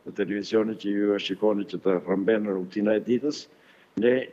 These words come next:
një grup njerëzish me pasion, me pasion, po edhe të ditur. Ju imponuam administratës së kohës dhe të arrijmë të bëjmë filma,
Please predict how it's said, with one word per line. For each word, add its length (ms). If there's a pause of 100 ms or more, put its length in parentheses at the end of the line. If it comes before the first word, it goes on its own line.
(120)
një 200
grup 320
njerëzish 580
me 140
pasion, 640 (720)
me 140
pasion, 680 (520)
po 140
edhe 180
të 140
ditur. 400 (400)
Ju 180
imponuam 540
administratës 800
së 160
kohës 440
dhe 200
të 140
arrijmë 260
të 100
bëjmë 240
filma, 320